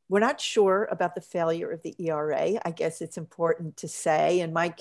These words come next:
my friend Carol Jennings and her comrades in the E R A Coalition are, um, hard at work still on seeing the E R A through, and I hope they get that opportunity to see it through.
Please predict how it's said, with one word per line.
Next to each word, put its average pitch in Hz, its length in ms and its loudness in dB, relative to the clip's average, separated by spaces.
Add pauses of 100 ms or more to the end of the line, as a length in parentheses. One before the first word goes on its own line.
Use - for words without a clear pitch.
(220)
my 165 180 2
friend 160 300 -6
Carol 165 300 4
Jennings 165 680 -2
and 165 140 -4
her 165 420 0
comrades 160 560 2
in 165 80 -2
the 160 120 -6
E - 40 -4
R 156 240 4
A 151 120 2
Coalition 156 840 0
are, 151 440 2 (340)
um, 156 160 4
hard 196 440 10
at 170 140 8
work 165 440 6
still 156 500 4
on 151 220 0
seeing 170 420 -2
the 151 160 -4 (100)
E 165 180 -4
R 156 280 4
A 151 220 2
through, 147 540 -4
and 170 120 -4
I 160 80 0
hope 180 280 -2
they 143 120 -2
get 151 340 0
that 147 160 0
opportunity - 840 -2
to 156 80 -8
see - 280 -6
it - 160 -10
through. 156 400 -8